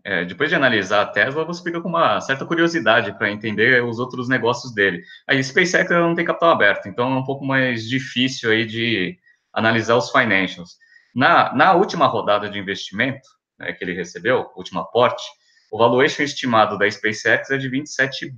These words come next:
bilhões, né, de dólares. Então, é uma, uma, um, um valor, assim, considerável. Só pra você ter uma ideia, ele tem, é,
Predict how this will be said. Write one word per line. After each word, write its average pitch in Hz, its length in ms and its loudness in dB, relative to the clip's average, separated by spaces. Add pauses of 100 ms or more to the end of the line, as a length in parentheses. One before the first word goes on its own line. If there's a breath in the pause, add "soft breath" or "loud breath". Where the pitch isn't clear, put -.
bilhões, 120 720 2
né, 92 180 0
de 95 120 -14
dólares. 87 480 2
Então, 175 340 2 (380 loud breath)
é 107 80 4
uma, 160 600 4 (160)
uma, 95 400 -2
um, 98 200 -10 (160)
um 98 220 -8
valor, 110 560 4
assim, 98 300 -4
considerável. 127 800 2 (500 soft breath)
Só 185 140 2
pra 202 120 4
você 214 200 2
ter 185 80 0
uma 185 140 4
ideia, 98 580 4
ele 131 320 -2
tem, 127 520 -2 (720)
é, 82 360 -4